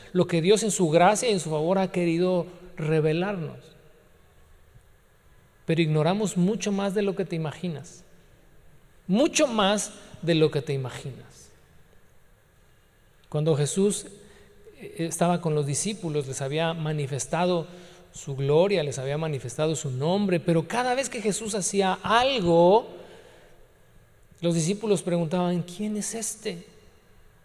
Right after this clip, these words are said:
Suponíamos que ya sabíamos quién era. Pero cada vez que se manifiesta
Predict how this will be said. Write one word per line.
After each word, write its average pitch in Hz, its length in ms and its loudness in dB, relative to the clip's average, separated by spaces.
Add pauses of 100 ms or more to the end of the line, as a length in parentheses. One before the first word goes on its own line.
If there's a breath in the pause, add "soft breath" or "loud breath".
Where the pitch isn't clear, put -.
(960)
Suponíamos 214 680 4
que 190 100 -2
ya 185 140 8
sabíamos 180 500 6
quién 190 320 -4
era. 269 260 0 (3250)
Pero 156 220 2
cada 254 240 -4
vez 233 240 2
que 220 140 0
se 196 120 0
manifiesta 185 1200 2